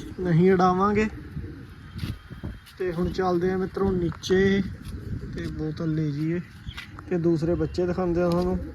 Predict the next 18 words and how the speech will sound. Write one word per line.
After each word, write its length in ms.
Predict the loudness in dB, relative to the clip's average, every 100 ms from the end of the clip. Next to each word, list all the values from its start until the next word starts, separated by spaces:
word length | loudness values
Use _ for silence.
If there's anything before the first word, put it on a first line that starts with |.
| 2
ਤੇ 120 | 2
ਛਤਰੀ 420 | 2 0 2 2
ਨੂੰ 120 | 4
ਲਾਈਏ 280 | 4 4 4
ਨਵਾਂ 280 | 2 0 -2
ਕੱਪੜਾ। 420 | -4 -4 -4 -4 -8 -8 0 2 4 6 4 2 -4 -6 -6 -8 -12 -10
ਚੱਲਦੇ 380 | -4 -2 -2 -4
ਆ 160 | -6
ਨੀਚੇ। 300 | -8 -10 -12 -8 -8 -8 -14 -8
ਲਓ 280 | 0 4 4
ਜੀ 120 | 4
ਮਿੱਤਰੋ, 380 | 0 0 0 0 -6 -8
ਇਹ 80 |
ਚਾਰ 300 | -4 -2 -2 -4
ਬੱਚੇ 280 | -4 -2
ਚੱਕ 380 | -2 -2 -6 -4
ਲਏ 300 | -2 0
ਆ। 60 | -2